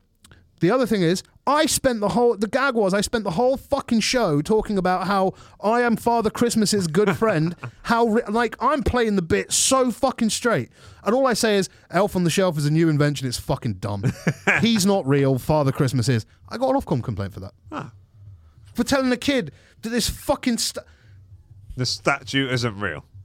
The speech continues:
Speaker 1: And here's the thing, you don't see Father Christmas, so you know that he's real, right? You know he is, 'cause you don't see him. Once you introduce a thing that is very clearly not animate, it is
Speaker 2: It's not real.
Speaker 1: inanimate.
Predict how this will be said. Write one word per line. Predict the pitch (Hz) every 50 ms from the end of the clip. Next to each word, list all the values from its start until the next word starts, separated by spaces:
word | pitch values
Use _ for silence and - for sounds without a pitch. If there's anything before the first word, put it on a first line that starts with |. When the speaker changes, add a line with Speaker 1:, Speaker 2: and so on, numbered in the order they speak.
| - - - - - - - - - - - - - -
Speaker 1:
And | - 147
here's | 196 185
the | -
thing, | 139 202 196 156
you | 131
don't | - 196 165 -
see | - - 190 220
Father | - - 123 110 -
Christmas, | - - 98 - 107 120 151 - - - - -
so | - - 147
you | 123 135 147
know | 139 143 180 220 208
that | 170 143
he's | 113 127 120 98
real, | 104 113 117 110 101 110 - - - - -
right? | 117 110 113 123 160 180 - _ _ -
You | - 214 233
know | 240 254 262 262 240
he | 226 247 233 214
is, | 190 151 110 95 - - - - -
'cause | - 202 165
you | 190 202
don't | 214 214 214 185
see | - - 247 214
him. | 151 - - - -
Once | 127 147 180 185 -
you | 233 233
introduce | 214 196 - 185 151 143 226 233 233 220 - - - - -
a | - 156
thing | - 220 214 214
that | 202 185 -
is | 202 180 156
very | 156 160 165 269 277 285 294 330 311
clearly | 320 - - 339 349 359 359 370 349 330 320
not | 294 294 269 220 - -
animate, | 240 285 294 302 277 254 285 302 285 - - - - _ _ _ _ _ _ _ _ _ - - - - _ _ _ -
it | - 165 -
is | 247
Speaker 2:
It's | 214
not | 269 269
real. | 285 311
Speaker 1:
inanimate. | 285 285 285 294 302 294 302 311 285 - - - -